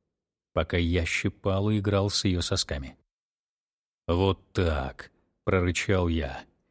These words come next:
принимая в горло каждый сантиметр, как хорошая девочка.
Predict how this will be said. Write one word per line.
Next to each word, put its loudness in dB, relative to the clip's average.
принимая 4
в 0
горло 0
каждый 2
сантиметр, 0
как -4
хорошая 2
девочка. -2